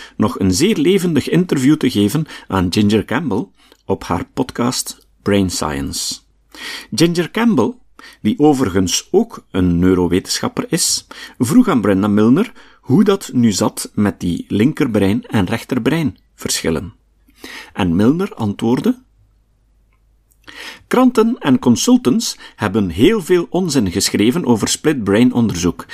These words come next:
en wat ze daaruit afleiden naar de werking van de hersenen.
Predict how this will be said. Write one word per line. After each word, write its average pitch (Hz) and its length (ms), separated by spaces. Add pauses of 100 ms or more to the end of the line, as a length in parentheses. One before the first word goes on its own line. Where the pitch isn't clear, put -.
(200)
en 113 240
wat 180 200
ze - 100
daaruit 156 420
afleiden 143 580 (200)
naar 92 240
de 87 100
werking 135 480
van 113 180
de 110 60
hersenen. 85 540